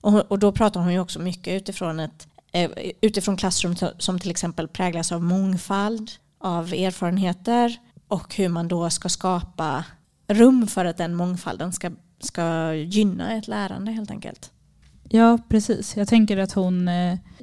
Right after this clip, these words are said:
Speaker 2: jobbar ju liksom med, men, men också då med liksom på något sätt, nu kanske jag kommer in på ett annat tema, men, men,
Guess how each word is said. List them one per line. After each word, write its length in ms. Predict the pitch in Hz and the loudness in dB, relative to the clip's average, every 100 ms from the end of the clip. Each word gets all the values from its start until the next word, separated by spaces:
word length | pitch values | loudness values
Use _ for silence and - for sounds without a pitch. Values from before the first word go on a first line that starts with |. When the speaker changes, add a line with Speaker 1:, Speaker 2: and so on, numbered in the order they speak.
| 269 - | -18 -2
Speaker 2:
jobbar 380 | 202 220 190 | 4 4 6
ju 120 | 190 196 | 4 4
liksom 300 | 202 202 196 | 2 2 2
med, 460 | 185 175 170 180 175 | 2 2 0 0 -4
men, 180 | - 208 | 0 4
men 160 | 208 202 | 4 2
också 300 | 196 - 220 | 0 -2 -2
då 200 | 208 175 | 0 0
med 300 | 170 156 143 | 0 -2 -4
liksom 340 | 170 - 175 | -6 -6 -6
på 80 | 180 | -4
något 140 | 175 | -4
sätt, 280 | - 175 - | -6 -10 -10
nu 120 | 180 | -10
kanske 180 | 185 185 | -6 -6
jag 80 | 180 | -4
kommer 180 | 180 165 | -2 -2
in 80 | 165 | -2
på 80 | |
ett 60 | 180 | -2
annat 360 | 170 170 190 196 | -2 -2 -4 -2
tema, 320 | 202 180 165 | 0 2 0
men, 240 | 165 175 | -2 -2
men, 640 | 175 196 185 180 170 - - | 0 2 2 2 0 -4 -6